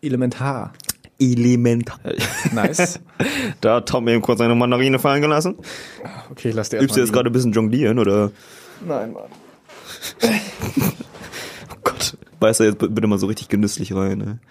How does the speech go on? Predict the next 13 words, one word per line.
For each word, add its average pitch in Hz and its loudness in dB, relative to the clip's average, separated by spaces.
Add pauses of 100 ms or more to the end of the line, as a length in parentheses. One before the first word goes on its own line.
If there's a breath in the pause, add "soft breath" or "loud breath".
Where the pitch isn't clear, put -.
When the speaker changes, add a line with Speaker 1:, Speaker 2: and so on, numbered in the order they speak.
(680 soft breath)
Speaker 1:
In 170 6
die 165 6
Mandarine 147 6
mit 135 4
Schale? 131 2
Speaker 2:
Mhm. 107 0 (200)
Speaker 1:
Nein. 110 -8 (100)
Speaker 2:
Hast 104 -4
du 107 -4
schon 113 2
mal 107 6
gemacht? 120 0 (400 soft breath)
Speaker 1:
Nein. 113 -6